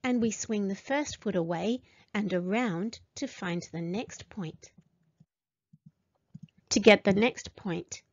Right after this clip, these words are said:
that would be on the level. So we're basically just trying to find all the points that are level.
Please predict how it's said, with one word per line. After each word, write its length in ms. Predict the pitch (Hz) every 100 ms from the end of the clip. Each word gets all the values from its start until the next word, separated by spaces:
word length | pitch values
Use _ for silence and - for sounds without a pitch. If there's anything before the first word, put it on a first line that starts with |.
| -
that 160 | 185 196
would 180 | 180
be 160 | 214 180 - -
on 160 | 202
the 80 | 185
level. 400 | 180 175 180 170 - _ _ _ _ _ _ _ -
So 160 | -
we're 140 | 247 247
basically 680 | 269 254 - - 190 180 185 _ _ _
just 180 | - 269 _
trying 300 | - 202 190
to 100 | -
find 400 | - 196 180 180 -
all 200 | 247 233
the 60 |
points 400 | - - 190 -
that 140 | - 170
are 120 | 170
level. 400 | 175 175 165